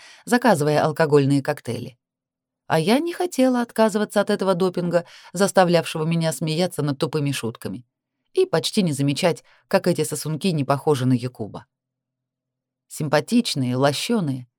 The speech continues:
и совершенно скучные. «Анька!»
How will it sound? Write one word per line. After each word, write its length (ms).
и 100
совершенно 640
скучные. 600
«Анька!» 1500